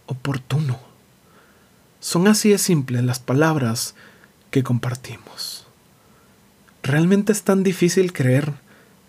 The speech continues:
que Dios inspire estas buenas palabras en nuestros corazones? Tú puedes hacer esto para el bien de otros y para ti mismo.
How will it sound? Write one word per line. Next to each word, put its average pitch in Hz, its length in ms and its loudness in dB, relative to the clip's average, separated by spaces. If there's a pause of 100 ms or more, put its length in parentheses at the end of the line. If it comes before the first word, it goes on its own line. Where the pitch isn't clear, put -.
(100)
que 135 120 0
Dios 147 300 4
inspire 165 540 2
estas 147 280 0
buenas 170 380 0
palabras 127 540 0
en 135 80 0
nuestros 127 340 -2
corazones? 139 720 -4 (2250)
Tú 214 140 0
puedes 285 240 2
hacer 208 240 2
esto - 340 -2 (720)
para 160 140 2
el 156 100 4
bien 185 300 2
de 220 100 4
otros 131 760 -8 (280)
y 131 80 -6
para 120 240 -8
ti 123 100 -6
mismo. 113 400 -10